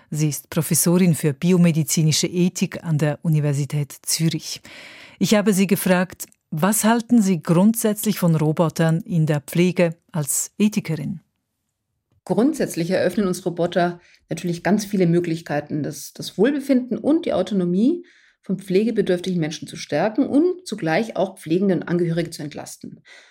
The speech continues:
Speaker 2: Aber wie meistens, wenn es um den Einsatz von Technologien geht, kommt es ganz drauf an, was wir daraus machen. Man kann sich auch Szenarien vorstellen, in denen Roboter so programmiert werden,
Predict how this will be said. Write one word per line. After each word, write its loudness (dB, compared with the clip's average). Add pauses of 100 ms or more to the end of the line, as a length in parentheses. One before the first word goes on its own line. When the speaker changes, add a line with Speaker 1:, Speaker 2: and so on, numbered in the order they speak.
(140)
Speaker 2:
Aber -2 (400)
wie 2
meistens, 2
wenn 2
es -4
um 4
den 4
Einsatz 2
von -4
Technologien 2
geht, -2
kommt -2
es -12
ganz -2
drauf -6
an, -4
was -8
wir -8
daraus -6
machen. -12 (300)
Man -2
kann 0
sich -4
auch 2
Szenarien 0
vorstellen, -2
in 0
denen 2
Roboter 0
so 2
programmiert -2
werden, 0